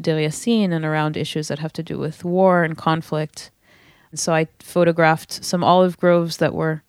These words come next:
right outside our house, which presumably were,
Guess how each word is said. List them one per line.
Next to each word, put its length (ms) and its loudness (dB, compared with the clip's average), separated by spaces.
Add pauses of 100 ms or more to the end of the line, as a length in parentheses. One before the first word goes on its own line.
(240)
right 160 4
outside 300 0
our 100 -2
house, 500 -2 (680)
which 600 0
presumably 680 4
were, 360 2